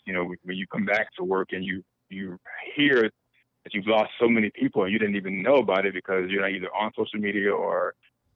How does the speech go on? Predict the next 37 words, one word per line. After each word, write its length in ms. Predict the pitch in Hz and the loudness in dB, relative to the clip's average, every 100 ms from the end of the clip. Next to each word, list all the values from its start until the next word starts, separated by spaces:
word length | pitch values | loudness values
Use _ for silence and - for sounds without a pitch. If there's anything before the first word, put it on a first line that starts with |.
| - | -6
uh, 140 | 90 85 | -2 0
we 80 | 101 | 0
have, 80 | 92 90 | -4 -8
we've 100 | 101 | -8
been 140 | 95 87 | -4 0
away 260 | 87 107 - | 4 2 2
for 80 | 90 | 0
a 60 | |
while, 400 | 85 87 87 90 - _ _ - | 2 2 2 0 -4 _ _ -4
that 140 | 113 | -2
leads 340 | 98 107 107 - | 2 2 0 -2
to 100 | 101 | -10
some 100 | - | -6
depression 580 | 92 92 139 123 - 85 | -6 -2 0 0 -2 -6
and 120 | 85 85 | -8 -8
some 100 | 90 | -10
anxiety. 720 | 90 95 92 92 92 87 92 _ _ _ _ _ | -8 -4 0 0 -2 -6 -8 _ _ _ _ _
Um, 480 | 98 95 85 87 87 - | -4 -2 -2 -6 -8 -2
so, 100 | 101 | 0
you 100 | 101 | 2
know, 80 | |
we 100 | 101 | 2
wanted 220 | 104 101 90 | 2 0 -2
to 80 | |
do 220 | 90 101 101 | -4 0 2
whatever 240 | 95 87 | 2 0
we 100 | 90 | -4
can 340 | - 92 87 - 98 | -2 0 0 -2 -4
to 260 | 90 87 _ - _ _ | -4 -6 _ -20 _ _
relieve 460 | 107 95 104 107 101 | 0 2 4 4 2
that 300 | 98 95 98 - - - - | 2 2 0 -6 -20 -6 0
outside 480 | 98 - 113 107 | 0 0 2 4
of 120 | 104 92 | 2 2
work. 300 | 92 98 - | 0 0 -6
Uh, 80 | 92 | -10
the 100 | - | -6
Cubs, 320 | - 120 | 2 2